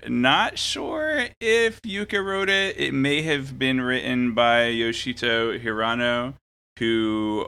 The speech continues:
worked with her on Paper Mario The Thousand Year Door, but Rogueport Sewers from The Thousand Year Door is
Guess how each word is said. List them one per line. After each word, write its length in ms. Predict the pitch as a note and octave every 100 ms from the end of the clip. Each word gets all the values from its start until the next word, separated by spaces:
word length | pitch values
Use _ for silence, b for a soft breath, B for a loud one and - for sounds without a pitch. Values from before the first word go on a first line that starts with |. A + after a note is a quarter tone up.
| -
worked 380 | A2 G2+ G#2 -
with 200 | G#2+ G#2
her 220 | G#2 G#2
on 200 | F2 G2
Paper 280 | F#2 G#2 G2+
Mario 360 | G2+ G2 G2 F#2+
The 60 |
Thousand 340 | F#2+ G2 F#2 F#2
Year 140 | F2+
Door, 420 | F2+ A#2+ C#3 D3+ -
but 160 | F#2+
Rogueport 480 | F#2+ A#2+ - A2+ F2+
Sewers 600 | - G#2 G2+ G2+ G#2 - _ _ _ -
from 300 | A2+ G#2+ G2
The 80 |
Thousand 340 | F#2+ G#2 G2 G2+
Year 160 | G2
Door 300 | F#2 G2 G2
is 540 | G2 F#2 G2 F#2 -